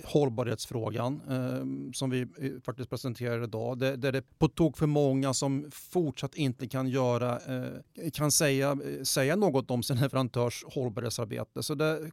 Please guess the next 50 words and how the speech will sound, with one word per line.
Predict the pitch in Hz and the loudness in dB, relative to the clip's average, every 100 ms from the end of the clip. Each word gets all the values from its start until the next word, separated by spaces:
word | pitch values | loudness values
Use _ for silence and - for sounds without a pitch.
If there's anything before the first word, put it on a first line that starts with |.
| - | -2
kommunikation | 170 156 156 - 151 - 180 170 151 | 2 4 2 0 0 4 4 4 0
kring | - - 139 | -2 0 2
den | 135 127 | 4 4
dimensionen | 131 131 - 165 147 131 | 4 2 4 4 4 2
behöver | 131 127 127 | 2 0 0
bli | 123 | 0
mycket, | 127 131 - - 135 | 2 2 0 0 0
mycket | 123 120 | 0 0
bättre | 131 131 - 127 | -2 -2 -4 -4
och | 123 - _ | -4 -6 _
enklare. | 165 160 131 107 - 147 143 110 - _ _ | 0 2 2 0 -2 0 2 0 -8 _ _
Det | 156 | -4
kommer | 147 139 | 0 2
vara | 131 135 131 | 4 4 4
en | 135 120 | 2 0
viktig | 123 - 127 | -4 -4 -4
nyckel | 117 113 - 107 | -4 -4 -6 -6
framåt. | 127 135 120 117 - - - | -4 -2 -4 -8 -16 -10 -2
Och | 170 | 4
sen | 165 | 4
tror | 123 156 151 | 4 4 4
jag | 127 | 4
att, | 123 - - | 0 -2 -4
eh, | 123 - | -4 0
proaktivitet | 156 143 123 139 135 160 151 | 2 2 2 0 0 2 2
som | - 139 | 0 0
vi | |
har | 135 | -2
pratat | - 143 131 135 | 0 0 0 0
om | 135 | 0
de | 131 | 0
senaste | 131 139 135 147 156 | 0 0 -2 -2 -2
fem | - 127 | 0 2
åren | 139 151 131 | 4 4 2
kommer | 123 127 120 | 0 -2 -2
vi | |
prata | 131 123 - | 0 0 0
om | 123 | -4
fem | - 123 117 | 0 0 0
år | |
framåt | 113 127 113 113 | 0 -2 0 -4
igen. | 123 127 113 113 123 | -4 -4 -6 -10 -10
Så, | - 110 117 120 | -8 -8 -10 -8
så | 127 | -8
att | - 131 | -6 -4
den | 113 139 131 | 0 0 0
kommer | 135 131 | -2 -2
att | 127 | -2
hänga | 139 131 127 | -2 -2 -4
i, | - 143 113 104 | -2 -2 -2 -4